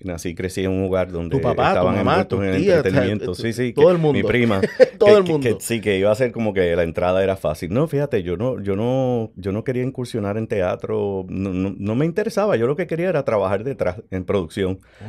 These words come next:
Speaker 2: Ok.
Speaker 1: O sea, detrás de las cámaras, en producción de cine, mi, mi, mi, mi influencia,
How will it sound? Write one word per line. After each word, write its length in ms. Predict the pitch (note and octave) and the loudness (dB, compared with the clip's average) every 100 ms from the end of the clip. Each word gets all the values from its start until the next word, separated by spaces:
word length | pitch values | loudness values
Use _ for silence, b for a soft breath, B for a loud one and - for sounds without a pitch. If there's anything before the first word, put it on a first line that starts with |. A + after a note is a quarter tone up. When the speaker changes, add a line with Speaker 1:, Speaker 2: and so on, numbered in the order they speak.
| C3+ D#3+ | -10 -8
Speaker 2:
Ok. 100 | B2+ | 0
Speaker 1:
O 120 | F#2+ | 2
sea, 100 | F#2 | 4
detrás 260 | F2 F2 G2 | 2 2 0
de 80 | B2 | 0
las 100 | A#2 | 0
cámaras, 380 | C3 C#3 B2+ | 2 2 2
en 80 | A#2+ | 0
producción 360 | G2 F2+ G2+ G2 | -2 -2 -2 -2
de 80 | G#2 | -2
cine, 520 | C3+ B2+ B2+ A#2+ A2 | -2 -2 -2 -2 -2
mi, 240 | F#2+ F2+ | -4 -4
mi, 180 | F2 E2+ | -4 -4
mi, 380 | E2 E2+ D#2+ D#2 - - | -6 -6 -8 -12 -18 -18
mi 140 | - E2+ | -14 -12
influencia, 760 | E2+ F#2 F2 F#2 A2+ G#2+ G2+ | -6 -2 -2 -2 0 0 0